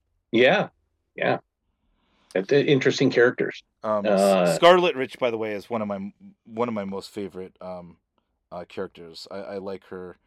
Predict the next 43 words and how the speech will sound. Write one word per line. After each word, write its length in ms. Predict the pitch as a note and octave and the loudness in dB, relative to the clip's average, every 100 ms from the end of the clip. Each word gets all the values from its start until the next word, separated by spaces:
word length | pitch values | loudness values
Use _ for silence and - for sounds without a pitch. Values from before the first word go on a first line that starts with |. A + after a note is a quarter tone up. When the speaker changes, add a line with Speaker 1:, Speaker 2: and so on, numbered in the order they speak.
| _ _ _ _ | _ _ _ _
Speaker 2:
her 180 | - G#2+ | -10 -10
strength 480 | - - F#2+ F2+ - | -10 -10 -10 -12 -16
and 240 | F#2+ F#2 F2+ | -18 -18 -16
her 180 | F#2 F2 | -16 -14
wit, 320 | F#2+ F#2+ - | -12 -12 -14
and, 420 | F#2 F2+ F2 F2 F#2+ | -20 -20 -20 -20 -20
uh, 920 | E2+ D#2+ _ _ _ _ _ _ F2 | -18 -20 _ _ _ _ _ _ -16
um, 280 | F2+ F2+ _ - | -14 -18 _ -18
the 100 | - | -8
fact 260 | G#2+ F2+ | -8 -8
that 100 | G2+ | -14
she's, 540 | - G2+ F2+ - - _ _ _ _ _ | -16 -18 -18 -18 -20 _ _ _ _ _
uh, 340 | F2+ F#2 F2+ - | -18 -16 -16 -16
you 140 | G2+ | -16
know, 220 | F#2 F2 _ F#2 | -14 -16 _ -16
um, 400 | F#2 F#2 F2 - _ _ _ | -14 -14 -16 -20 _ _ _
she, 180 | - - | -12 -2
she 40 | G2+ | 2
Speaker 1:
Hot. 180 | G2 | 2
Speaker 2:
doesn't, 260 | B2 C#3 - | 0 -8 -8
she 140 | - | -2
doesn't, 240 | C#3 B2+ - - - | -2 -2 -16 -20 -16
she's 220 | - D#3 | -10 -2
hot, 280 | D3+ G2+ - | 0 0 -2
yeah, 260 | B2 C#3 G#2+ | 2 2 2
but 180 | B2+ A2+ | -2 -6
she 140 | D3+ | -6
doesn't 220 | C3+ B2+ | -6 -6
put 140 | - C3+ | -4 -2
up, 160 | A#2 _ _ _ | -2 _ _ _
she 140 | - | -6
doesn't 160 | F#3 D#3+ | -4 -2
put 120 | E3 | -2
up 60 | C#3 | 0
with 120 | C3 | -4
anybody's 280 | C3+ A2+ G2+ | -8 -8 -10
shit 280 | - D#3 G#2 | -6 -4 -4
either, 240 | A#2 G2+ | -8 -10
and 80 | F#2 | -10
I 60 | F#2 | -12
like 220 | F#2 - | -12 -14
that. 220 | E2 D2 _ _ _ _ _ _ - - - | -20 -20 _ _ _ _ _ _ -14 -14 -2
Speaker 1:
No. 340 | D3 D3+ F#2 | 2 4 2